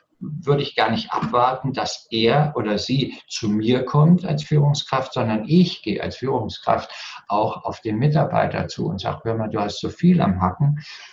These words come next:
wie können wir dir gewissermaßen als Unternehmen, ähm, entlastend zur Seite sein?“ Ich glaube, das macht unheimlich viel, ähm, ja, äh, gute Laune, wenn mein Mitarbeiter,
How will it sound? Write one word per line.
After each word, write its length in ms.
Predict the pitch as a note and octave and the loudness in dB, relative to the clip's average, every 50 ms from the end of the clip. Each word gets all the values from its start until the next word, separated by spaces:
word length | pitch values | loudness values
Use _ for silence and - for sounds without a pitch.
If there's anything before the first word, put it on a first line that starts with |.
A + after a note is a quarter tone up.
| _ - | _ -2
wie 180 | C3 C3+ C3 | -2 0 0
können 340 | - - C3 C3 C3 C3 C3 | 0 0 0 0 0 0 0
wir 180 | C3 C3+ A#2 - | 0 0 -2 -2
dir 440 | - A2+ B2 B2+ C3+ C3 - - - _ _ _ _ _ - | 0 0 0 2 2 0 -2 -4 -10 _ _ _ _ _ -6
gewissermaßen 880 | - A#2+ G#2+ A#2+ A#2 - - C3 B2+ A#2+ A2+ A#2 A2+ A2+ - - - - | -6 -4 -2 -2 -2 -2 -2 0 0 2 2 2 2 0 -2 -6 -6 -6
als 200 | A2+ A2+ - - | -6 -8 -6 -6
Unternehmen, 840 | - G#2+ G2 - G#2+ G2 F#2+ F#2 F#2 G2 G#2 A#2+ C3 C#3 C#3+ D3 - - - - - - _ - | -6 -6 -4 -2 -2 2 2 4 4 4 2 2 2 0 0 -2 -4 -12 -20 -20 -20 -20 _ -8
ähm, 300 | - A#2+ A2+ A2+ A2+ A2+ A2+ | -4 -4 -2 -2 -2 -4 -2
entlastend 640 | A#2+ A#2 G#2+ A2 - G#2 F#2+ - - - - - - | -2 -2 -2 0 0 0 0 0 0 -2 -4 -4 -4
zur 140 | - A#2+ | -4 -4
Seite 380 | G#2+ - A#2 A2+ B2 - - - | -2 0 2 2 2 0 -2 -4
sein?“ 260 | - G#2 G2 G2 G2 | -4 -2 -2 0 -2
Ich 120 | F2+ - - | -2 -4 -2
glaube, 260 | A#2+ A#2 - - - | -2 -2 -2 -2 -2
das 260 | - D3+ D3+ - - | 0 0 0 2 2
macht 280 | D3+ B2 A2+ A2+ - _ _ - | 0 0 -2 -2 -8 _ _ 4
unheimlich 600 | E3+ D3 A2+ F#2+ F#2+ F#2 F2 E2 E2+ E2 - - | 4 4 4 4 2 0 0 0 0 -2 -4 -10
viel, 380 | - A2 G#2 G#2 G2+ F#2 F#2 _ - - - - - - - _ _ _ - - | -8 -6 -4 -4 -4 -4 -8 _ -20 -20 -20 -20 -20 -20 -20 _ _ _ -8 -4
ähm, 500 | G2+ F#2 F2+ F2 E2+ E2+ E2+ E2+ - - | 0 2 2 4 2 2 0 -2 -6 -6
ja, 360 | - - G2 E2+ D#2 D2+ D2+ _ _ _ _ _ _ _ _ _ _ - | 0 2 2 2 2 -2 -6 _ _ _ _ _ _ _ _ _ _ -12
äh, 140 | - - - - - D3 D3 - - - _ - | -12 -12 -12 -10 -6 -4 -4 -4 -4 -8 _ -2
gute 260 | - B2+ C3 B2+ A2+ | 0 0 2 2 2
Laune, 500 | G2+ G#2 G2+ G2+ F#2 D2+ D2 - - - _ | 4 4 4 6 4 4 2 -2 -10 -16 _
wenn 320 | - G#2 G2+ G2 G2 F#2 F2+ | -6 -4 -2 -2 -2 -4 -2
mein 360 | F#2 G2 G2 G2+ G#2 G#2 - - - - | -2 0 0 0 -2 -4 -6 -10 -12 -10
Mitarbeiter, 760 | - A2+ A2+ A2+ A2+ - G#2+ G#2 - A2+ A2 A2 G#2+ - A#2 | -6 -2 -2 -2 -2 -2 -4 -2 -2 -2 -2 -2 -2 -6 -6